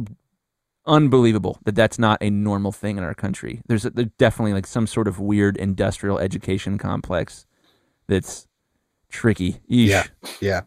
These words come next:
Speaker 2: No, I, uh, I just pulled it up. Ex-, episode sixty-eight with Mark Eckhart.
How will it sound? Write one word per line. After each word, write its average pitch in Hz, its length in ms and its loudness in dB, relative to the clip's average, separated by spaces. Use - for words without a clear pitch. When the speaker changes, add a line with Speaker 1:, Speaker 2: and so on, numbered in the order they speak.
Speaker 2:
No, 113 280 6
I, 113 340 4
uh, 92 280 4
I 101 80 2
just - 140 -8
pulled 101 260 0
it 92 80 0
up. 98 260 6
Ex-, 113 340 -2
episode 113 520 4
sixty-eight 104 880 0
with 92 420 -2
Mark 101 360 4
Eckhart. - 440 0